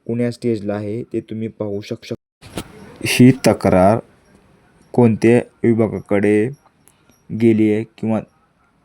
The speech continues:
कोणत्या अधिकाऱ्याकडे गेले ते तुम्ही संपूर्ण पाहू शकता. त्यानंतर मोबाईल नंबर व ईमेल नंबर दिसेल, या मोबाईल नंबरवर तुम्ही आपल्या अर्जाचा पाठपुरावा करू शकता. त्यामुळे अतिशय सोप्या पद्धतीने तुम्ही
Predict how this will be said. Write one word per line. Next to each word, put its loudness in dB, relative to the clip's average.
कोणत्या -4
अधिकाऱ्याकडे -4
गेले -4
ते -6
तुम्ही -8
संपूर्ण -8
पाहू -10
शकता. -12
त्यानंतर -6
मोबाईल -4
नंबर -6
व -2
ईमेल -4
नंबर -6
दिसेल, -6
या -4
मोबाईल -4
नंबरवर -4
तुम्ही -6
आपल्या -6
अर्जाचा -8
पाठपुरावा -10
करू -10
शकता. -12
त्यामुळे -6
अतिशय -8
सोप्या -8
पद्धतीने -8
तुम्ही -10